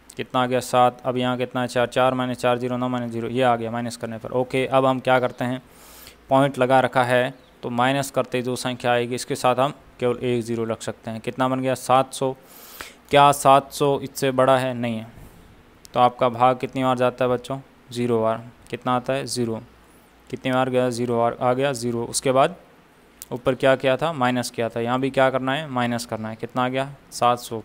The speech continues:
पॉइंट लगा रखा है तो माइनस करते जो संख्या आएगी उसके साथ हम एक ज़ीरो लिख सकते हैं।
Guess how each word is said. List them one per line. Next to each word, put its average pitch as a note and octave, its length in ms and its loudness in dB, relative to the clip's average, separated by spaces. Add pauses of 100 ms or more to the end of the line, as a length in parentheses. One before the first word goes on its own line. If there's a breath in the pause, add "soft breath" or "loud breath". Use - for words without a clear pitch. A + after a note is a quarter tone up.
पॉइंट C3 260 0
लगा C3 180 4
रखा C3 240 2
है B2 240 2 (800 loud breath)
तो A#2+ 80 -2
माइनस C3 360 2
करते C3 260 -2
जो B2+ 160 -4
संख्या C3 300 -2
आएगी B2+ 120 0
उसके B2+ 180 -6
साथ B2+ 180 -2
हम E3+ 200 -4 (800)
एक C#3+ 200 0
ज़ीरो B2+ 320 -2
लिख A#2 180 -4
सकते - 280 -8
हैं। A#2 160 -10